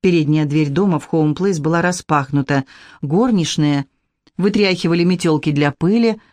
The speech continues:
пахло жареным беконом и слышалось далекое прерывистое пыхтение коврочистки. Луиза легко взбежала по лестнице и прошла по коридору к комнате девочек.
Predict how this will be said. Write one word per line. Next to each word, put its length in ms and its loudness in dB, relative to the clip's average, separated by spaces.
пахло 320 0
жареным 460 2
беконом 500 0
и 20 -2
слышалось 460 -2
далекое 560 0
прерывистое 600 0
пыхтение 560 0
коврочистки. 880 -4
Луиза 440 2
легко 260 0
взбежала 520 0
по 120 -2
лестнице 560 -2
и 120 0
прошла 400 0
по 140 0
коридору 480 0
к 40 -16
комнате 440 0
девочек. 600 -2